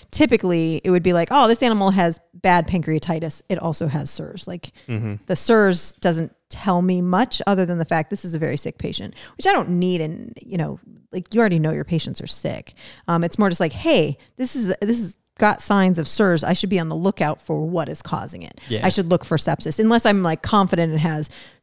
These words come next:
Speaker 1: pancreatitis or some non-infectious cause of sirs, then I should be like, "Mm, I need to go looking for that. And I might need to pull blood cultures, or I might need to pull, um, you know, other samples to submit for bacterial culture." 'Cause the big thing is, even if you have sepsis, it doesn't mean it's bacterial, right? So,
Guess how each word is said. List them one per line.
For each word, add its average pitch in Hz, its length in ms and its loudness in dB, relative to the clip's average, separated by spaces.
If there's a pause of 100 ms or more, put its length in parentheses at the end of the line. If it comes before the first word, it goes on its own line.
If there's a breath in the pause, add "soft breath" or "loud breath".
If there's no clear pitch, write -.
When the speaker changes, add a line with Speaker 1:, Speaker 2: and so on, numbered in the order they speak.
(120)
Speaker 1:
pancreatitis 165 640 0
or 185 60 -6
some 180 260 4
non-infectious 170 720 2
cause 151 320 -4
of 147 80 -8
sirs, 180 460 2
then 175 120 -2
I 175 80 -2
should 175 140 -2
be 175 80 -2
like, 175 160 -2
"Mm, 262 260 0
I 466 160 -2
need 508 140 0
to 494 100 -2
go 392 120 4
looking 427 240 0
for - 100 -4
that. 175 120 2
And 165 100 -2
I 226 60 2
might 254 180 2
need 214 80 0
to 202 80 0
pull 226 160 0
blood 233 240 -2
cultures, 160 360 -4
or 170 40 -6
I 165 100 -6
might 202 220 -6
need 170 100 -6
to 165 60 -6
pull, 165 320 -2 (360 loud breath)
um, 147 380 -6
you 185 80 -4
know, 156 140 -2
other 170 180 0
samples 165 560 -4
to 170 100 -6
submit 156 300 -4
for 147 140 -8
bacterial 180 440 0
culture." - 300 -8
'Cause 196 160 -2
the 226 80 2
big 359 140 2
thing 247 180 4
is, 185 260 2
even 254 220 4
if 208 140 0
you 175 80 0
have 156 180 -6
sepsis, - 480 -2
it 180 60 -6
doesn't 175 220 -4
mean 143 100 -6
it's - 100 -12
bacterial, - 560 -10
right? 139 240 -8
So, 165 220 -6